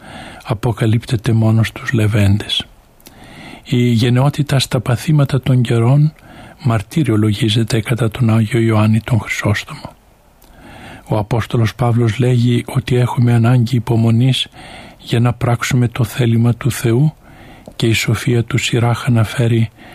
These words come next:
«αλίμονο σε όσους έχασαν την υπομονή τους». Ο Χριστός λέγει «Σας στέλνω σαν πρόβατα ανάμεσα σε λύκους».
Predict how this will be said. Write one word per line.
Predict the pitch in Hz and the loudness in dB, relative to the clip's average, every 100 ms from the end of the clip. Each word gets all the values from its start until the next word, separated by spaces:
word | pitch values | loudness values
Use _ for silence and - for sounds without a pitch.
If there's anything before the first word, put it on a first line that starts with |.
| - - - | -20 -20 -18
«αλίμονο | - 107 113 123 120 120 120 117 | -4 0 2 2 4 4 4 2
σε | - - | 0 0
όσους | 110 113 - - | 0 0 0 -2
έχασαν | 113 110 - - 123 110 | 0 -2 -2 -2 0 -2
την | - | 0
υπομονή | 110 - 113 107 104 104 | -2 0 0 2 2 0
τους». | - - - - _ _ - - - - - - - - | -4 -6 -6 -8 _ _ -20 -20 -20 -20 -20 -20 -20 -6
Ο | 110 | -4
Χριστός | 107 120 104 131 120 | -2 -2 -2 0 0
λέγει | 120 127 123 | 2 2 2
«Σας | 117 - 113 | 0 0 -2
στέλνω | - 123 127 127 | 0 0 2 2
σαν | - 127 120 | 2 0 0
πρόβατα | - 123 120 117 123 | 0 0 0 0 2
ανάμεσα | 120 120 117 - | 2 2 2 0
σε | 117 120 | -2 0
λύκους». | 107 104 - - - | 0 0 -4 -14 -14